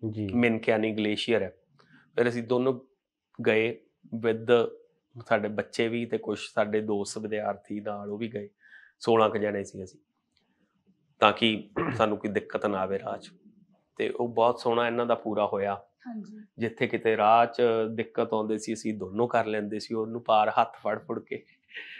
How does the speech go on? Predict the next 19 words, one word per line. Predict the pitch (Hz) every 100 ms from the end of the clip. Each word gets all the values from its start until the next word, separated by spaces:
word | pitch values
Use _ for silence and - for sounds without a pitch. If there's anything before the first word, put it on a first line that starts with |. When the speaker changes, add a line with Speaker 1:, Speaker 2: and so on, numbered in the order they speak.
| - _
Speaker 2:
ਪਰ | - 143 - 147
ਅਸੀਂ | 160 156
ਉਹ | 147 151
ਉੱਥੇ | 151 151 - 165
ਜਾ | 143 135 120
ਕੇ | - 135
ਆ | 113 113
ਗਏ | 117
ਵਾਪਸ। | 120 117 - 120 117 127
ਇਹਨਾਂ | 120 117 131
ਦਾ | 135
ਵੀ | 135
ਬਹੁਤ | 127 117 131 156 -
ਜ਼ਿਆਦਾ | 131 120
ਕੌਨਫੀਡੈਂਸ | 120 123 117 123 120 117 113
ਬੂਸਟ | - 117 110 -
ਹੋਇਆ | 107 104
ਉਹਦੇ | 104
ਨਾਲ | 113 104